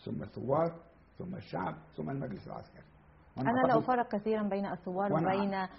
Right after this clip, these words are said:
Speaker 2: يعني، أمهات الشهداء، لأن جزء من،
Speaker 1: واحد،
Speaker 2: يعني،
Speaker 1: بس أنا
Speaker 2: الثوار،
Speaker 1: بقول لك المجلس
Speaker 2: نعم.
Speaker 1: العسكري كل-، كلماتي تيجي في النهاية، لكن هم دول الأول النهاردة بالكلام.
Speaker 2: نعم.
Speaker 1: عايز أقول لأسر الشهداء إنه اعتبروا إنه كل من بقى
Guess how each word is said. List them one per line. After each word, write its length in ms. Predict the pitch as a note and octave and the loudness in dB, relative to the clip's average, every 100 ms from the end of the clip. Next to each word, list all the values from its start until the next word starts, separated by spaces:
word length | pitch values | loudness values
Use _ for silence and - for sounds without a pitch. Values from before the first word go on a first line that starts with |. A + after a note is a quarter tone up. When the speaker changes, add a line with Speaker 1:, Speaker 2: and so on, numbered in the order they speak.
| - - | -18 -4
Speaker 2:
يعني، 360 | F#3+ F#3 F#3 F3 | 2 4 4 0
أمهات 360 | F#3+ G3 G3+ G3+ | 0 0 0 -2
الشهداء، 560 | - G3 F#3 F3 F#3 | -2 0 0 2 2
لأن 500 | F3+ F3 G3 G3 F3+ | 2 2 0 -2 -4
جزء 440 | F3 B3+ A3 - F#3+ | 2 2 2 -2 -2
من، 160 | F#3 | 2
Speaker 1:
واحد، 240 | F3+ G3 - | 10 10 10
Speaker 2:
يعني، 240 | F3+ G3 | 6 4
Speaker 1:
بس 40 | C3+ | 2
أنا 80 | |
Speaker 2:
الثوار، 380 | G3+ F3 G#3+ A3+ G3 | 4 8 12 12 12
Speaker 1:
بقول 80 | G3 | 10
لك 80 | - | 6
المجلس 360 | D3+ F#3 F3 | 6 6 6
Speaker 2:
نعم. 20 | |
Speaker 1:
العسكري 600 | D#3+ C#3+ C#3+ - G3 G#3+ - - - - - | 2 2 2 6 8 6 -2 -12 -20 -20 -2
كل-، 320 | C#3+ C3 - - | 0 0 -2 -2
كلماتي 440 | D3 D3+ F3 F#3 D3+ | 0 2 2 2 0
تيجي 260 | F3 D#3 | 0 -2
في 100 | D3+ | -2
النهاية، 360 | C3+ C3 D3+ - - - - | 0 2 0 -2 -14 -20 -6
لكن 240 | A#2+ C3+ | -4 0
هم 240 | C3+ G3 D#3 | 4 4 6
دول 240 | D#3+ F3 | 4 4
الأول 340 | D3+ F#3 F3+ C#3+ | 6 8 8 6
النهاردة 360 | C3 D#3 C#3 | 2 0 0
بالكلام. 380 | A#2 A2 G#2 - | -4 -6 -10 -8
Speaker 2:
نعم. 320 | G3 F#3 D3 D#3 - | -6 -4 -4 -6 6
Speaker 1:
عايز 220 | E3 D3+ | 6 8
أقول 300 | C#3+ D3+ C#3+ | 4 4 2
لأسر 320 | B2+ F3+ E3 | 2 4 4
الشهداء 680 | C3+ A#2+ B2 B2 D#3+ F3 - - - - - - - | 2 0 0 6 8 6 4 -10 -20 -20 -20 -20 0
إنه 440 | D#3+ G3 F#3 F3 - | 4 6 6 2 -2
اعتبروا 600 | D3 - F#3 F#3 F3+ E3+ C#3 | -4 8 10 10 6 4 0
إنه 180 | C#3 C3 | -4 2
كل 420 | - G3+ F3 D3+ | 8 8 8 2
من 220 | C3+ B2+ | 0 2
بقى 420 | D#3+ E3+ C#3 - | 2 2 -2 -4